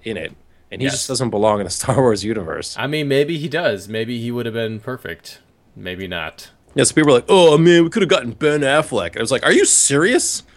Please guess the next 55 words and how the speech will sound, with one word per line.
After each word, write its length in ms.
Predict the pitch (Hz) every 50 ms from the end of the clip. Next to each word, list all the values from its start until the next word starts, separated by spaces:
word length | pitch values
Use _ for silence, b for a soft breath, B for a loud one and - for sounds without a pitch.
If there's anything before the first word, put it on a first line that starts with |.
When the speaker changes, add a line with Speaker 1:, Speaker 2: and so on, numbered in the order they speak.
| b b b
Speaker 1:
What 120 | - -
did 120 | 349 277
you 100 | 294 339
just 320 | 277 214 - 339 339 - -
say?" 360 | - 359 330 160 123 107 - - - -
Speaker 2:
<laughs> 180 | 214 - - -
Speaker 1:
Go 100 | 190 196
back 240 | 185 208 202 220 -
in 120 | 339 -
time 340 | 151 196 185 175 156 143 135
and 140 | 123 123 -
tell 200 | - 165 160 165
yourself 400 | 160 156 143 - - 156 139 -
from 140 | 131 123
five 300 | - - 135 131 139 127
years 200 | 131 139 143 131
ago 300 | 131 127 113 104 101 101 - b b b b
that 80 | - 139
you're 100 | 139 135
sad 400 | 139 - - 165 151 151 151 135
that 120 | 113 92 87
Ben 180 | 131 131 139
Affleck 360 | 147 147 151 147 - 123 110 110
is 100 | 113 101
not 160 | 127 - 117
gonna 120 | - 135
direct 180 | 120 127 120 -
Star 260 | - - 139 135 131
Wars, 220 | 110 104 107 107 - b b b b
and 140 | b 123 123
watch 280 | 123 143 151 170 - -
your 140 | 175 156 139
five-year-old 640 | - - 151 139 147 151 139 139 143 135 127 120
self 160 | - 143 113 101
beat 140 | 123 143
the 80 | - 107
shit 260 | - - - 139 139
out 160 | 135 107 101
of 100 | 98 90
you. 280 | 98 95 92 98 101 104 - _
Speaker 2:
Yeah, 220 | - - 120 123 110
dude. 480 | 92 - 101 101 101 101 101 95 101 - -
Speaker 1:
You're 120 | 190 196
like, 100 | 175 143
"What, 240 | 147 220 226 165 131
Speaker 2:
Seriously. 100 | 113 -
Speaker 1:
fucking 280 | 233 220 - 202 156 131
Daredevil? 720 | - 156 156 165 196 220 240 247 247 285 302 294 330 - - - -
You 140 | 165 185
want 240 | 214 233 220 196 170
him 160 | 196 208 208
to 60 | 175 127
direct 320 | - 156 180 202 190 -
Star 380 | - - - 139 143 170 208 190
Wars?" 580 | - 190 214 226 - - - - - 320 302